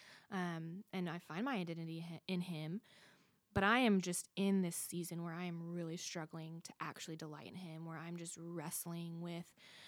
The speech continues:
with either sin or self-doubt or whatever it may be. Um,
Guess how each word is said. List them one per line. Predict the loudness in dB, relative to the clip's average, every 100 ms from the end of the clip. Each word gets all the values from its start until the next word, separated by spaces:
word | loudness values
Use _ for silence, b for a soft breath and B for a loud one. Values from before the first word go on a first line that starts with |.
| B B B
with | 0 2 4
either | 6 6 6
sin | 6 8 8 10 10 8 6
or | 4
self-doubt | 4 4 2 2 8 12 12 12 8
or | 6 6 6 6 2 B B B B _
whatever | -8 2 6 6 8 8
it | 6
may | 6 4
be. | 2 0 0 0 -2 -4 -8 _ -8
Um, | -6 -6 -8 -8 -10